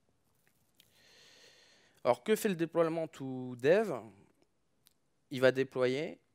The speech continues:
et ensuite lancer les tests d'intégration et d'acceptance. Et donc l'intérêt de Go C D, c'est que mes tests d'acceptance, typiquement, bah, je les avais groupés. J'avais fait des tests d'acceptance sur la landing, des tests d'acce-,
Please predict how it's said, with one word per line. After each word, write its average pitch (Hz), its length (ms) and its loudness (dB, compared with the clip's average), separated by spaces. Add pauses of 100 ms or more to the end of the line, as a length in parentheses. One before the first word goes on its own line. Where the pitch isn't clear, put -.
et 127 80 -10
ensuite 165 340 -8
lancer 160 460 -4
les 131 120 -10
tests 147 220 -2
d'intégration 143 760 -4 (280)
et 123 60 -6
d'acceptance. 117 680 -6 (1600)
Et 117 80 -10
donc 117 160 -8
l'intérêt 185 400 4
de 151 40 -4
Go 143 160 -4
C 123 220 -2
D, 160 180 0
c'est - 220 -8
que 131 360 -6
mes 135 140 -6
tests 175 240 0
d'acceptance, 139 680 -6
typiquement, 127 540 -10 (840)
bah, 120 100 -4
je 117 100 -8
les 127 160 0
avais 143 180 2
groupés. 147 480 -4 (380)
J'avais 120 160 -8
fait 123 140 -8
des 135 120 -4
tests 147 180 -4
d'acceptance 147 460 -6
sur 127 160 -8
la 117 120 2
landing, 123 520 -8
des 120 160 -12
tests 127 240 -6
d'acce-, 127 420 -8